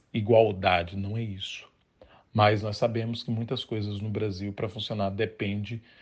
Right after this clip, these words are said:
de vereador, de deputado, depende dessas pessoas que organizam as leis, que organizam o país nesse sentido mais técnico. Então, a gente precisa de representantes.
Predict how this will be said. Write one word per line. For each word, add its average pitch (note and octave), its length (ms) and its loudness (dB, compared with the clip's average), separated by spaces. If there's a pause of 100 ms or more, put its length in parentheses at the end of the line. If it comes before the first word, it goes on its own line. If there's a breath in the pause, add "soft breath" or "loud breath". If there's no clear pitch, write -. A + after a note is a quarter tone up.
(140 soft breath)
de G#2+ 100 -4
vereador, G2+ 720 2
de F2 140 -8
deputado, F#2+ 1080 4
depende G#2+ 440 -4
dessas A2 360 -6
pessoas A#2 580 -4
que D3 360 -2
organizam C#3 880 0
as F2 220 -6
leis, G2+ 440 2
que - 120 -6
organizam A2 600 -4
o G#2+ 60 -6
país G#2 560 0 (400 loud breath)
nesse G#2 260 0
sentido G#2+ 460 -4
mais G2 480 -4 (440 soft breath)
técnico. G2 720 4 (480)
Então, A2+ 140 0
a B2 40 2
gente D3 200 0
precisa D#3 340 -6
de C#3+ 120 -6
representantes. C3 1300 -2